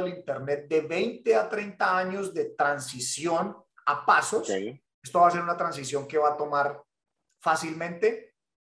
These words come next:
Speaker 1: cinco años en que suceda muy rápido lo que vimos suceder del noventa y cinco al dos mil quince, en solo
Speaker 2: Ujú.
Speaker 1: tres, cuatro años. Entonces, para mí, existen dos tipos de compañía,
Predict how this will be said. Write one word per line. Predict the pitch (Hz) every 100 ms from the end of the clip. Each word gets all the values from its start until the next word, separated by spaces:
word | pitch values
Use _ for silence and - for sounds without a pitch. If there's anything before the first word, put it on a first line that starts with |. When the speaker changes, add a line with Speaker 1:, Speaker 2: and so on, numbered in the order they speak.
| _ _ _
Speaker 1:
cinco | - 175 170 170 185
años | 185 214 226 -
en | 170 -
que | 147
suceda | 131 135 139
muy | 156 156
rápido | 160 160 180 170
lo | 151
que | 135
vimos | 127 127 147
suceder | 143 131 127 127
del | 143 147
noventa | 139 135 123
y | 113
cinco | 160 185 202
al | 185
dos | 139 123
mil | 120 -
quince, | 135 - - _ _ _ _ _ - -
en | 127
solo | 165 170 180
Speaker 2:
Ujú. | -
Speaker 1:
tres, | 180 180 170
cuatro | 151 156 151
años. | - -
Entonces, | 127 123 147 175 196 - - - - _ _ -
para | 165 151
mí, | 165 254 - _ _
existen | 160 160 180 170 190 185
dos | 180 180 185
tipos | 185 170
de | 170
compañía, | 151 131 123 113